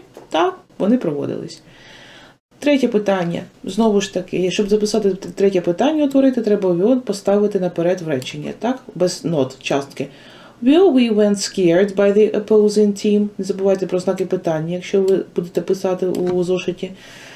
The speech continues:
Е, Так, no, we weren't, we weren't scared by the opposing team.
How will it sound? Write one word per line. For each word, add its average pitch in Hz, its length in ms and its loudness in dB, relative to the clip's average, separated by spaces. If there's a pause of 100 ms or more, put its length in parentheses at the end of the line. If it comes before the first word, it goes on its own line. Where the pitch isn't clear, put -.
(400)
Е, 202 360 0 (880)
Так, 190 340 2
no, 214 220 2
we 190 200 4
weren't, 226 360 2
we 196 140 6
weren't 180 240 0
scared 208 500 0
by 180 140 2
the 170 160 2
opposing 175 540 0
team. 139 380 -6